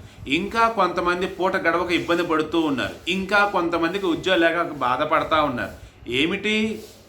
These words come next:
ఇంత డబ్బు, మనకున్న ఉపయోగం ఏమిటి? కాబట్టి నేను అధికారంలోకి వస్తే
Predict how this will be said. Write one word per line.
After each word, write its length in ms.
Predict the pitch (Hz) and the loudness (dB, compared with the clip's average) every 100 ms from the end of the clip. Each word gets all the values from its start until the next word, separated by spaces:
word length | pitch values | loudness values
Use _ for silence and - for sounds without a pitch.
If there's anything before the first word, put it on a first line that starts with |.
| - - - - | -20 -20 -18 -2
ఇంత 300 | 180 202 190 | 0 2 2
డబ్బు, 300 | 139 139 202 | 2 0 2
మనకున్న 380 | 190 175 180 196 | 2 2 0 -2
ఉపయోగం 380 | - 202 226 | 0 -2 0
ఏమిటి? 600 | 180 220 269 233 113 82 - - - - | 0 0 0 0 0 -2 -14 -20 -20 -6
కాబట్టి 640 | 135 127 120 113 196 285 - - - - | 0 2 0 -2 0 -2 -4 -16 -20 -8
నేను 300 | 113 185 254 | 0 2 4
అధికారంలోకి 560 | 208 202 190 175 143 | 4 4 2 2 0
వస్తే 680 | 127 104 - 135 214 320 - | -2 -6 -6 -2 0 0 -4